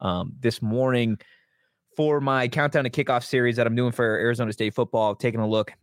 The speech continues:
at the opponents on the schedule. Right now, we're a hundred and five days away from the season opener. I just took a look at the, uh, Eastern Michigan roster. Um, so if you want a,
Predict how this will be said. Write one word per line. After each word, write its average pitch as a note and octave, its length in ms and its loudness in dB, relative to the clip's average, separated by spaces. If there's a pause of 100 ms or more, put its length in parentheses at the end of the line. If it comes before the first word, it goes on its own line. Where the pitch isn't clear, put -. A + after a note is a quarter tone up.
(160)
at G2 220 -6
the G2+ 280 -2
opponents A2+ 460 -2
on G#2 120 2
the F2+ 80 -4
schedule. A#2 580 -4 (680)
Right A#2+ 220 0
now, A#2+ 180 2
we're A2 100 2
a G#2 80 0
hundred D3 320 0
and A#2+ 160 -4
five A#2 380 0
days G#2 420 0
away G2+ 400 0
from G#2 200 -6
the F#2+ 80 -6
season G#2+ 360 -4
opener. G2 320 0
I F#2+ 80 -2
just G2+ 240 -8
took - 120 -4
a F#2 40 -2
look F#2+ 300 0 (420)
at F#2+ 300 -2
the, F#2 580 -4
uh, D2+ 220 -4
Eastern A#2 400 0
Michigan G#2 400 -2
roster. F#2 520 -6 (360)
Um, - 380 -10 (300)
so - 280 -2
if - 160 0
you G#2 80 0
want A2+ 200 2
a, F#2+ 160 0